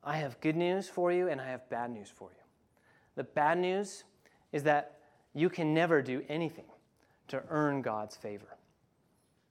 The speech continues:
no matter how good you are. Uh, this is a common misconception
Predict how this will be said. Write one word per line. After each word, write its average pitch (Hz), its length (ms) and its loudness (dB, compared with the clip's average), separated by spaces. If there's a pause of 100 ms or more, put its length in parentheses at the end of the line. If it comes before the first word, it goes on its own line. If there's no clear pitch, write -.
(140)
no 143 120 -2
matter 131 240 0
how 123 240 -8
good 113 260 -12
you 101 60 -20 (1080)
are. 117 60 -10
Uh, 113 40 -8
this 147 180 -2
is 139 140 -4
a 117 40 -4
common 143 480 -2
misconception 127 760 -8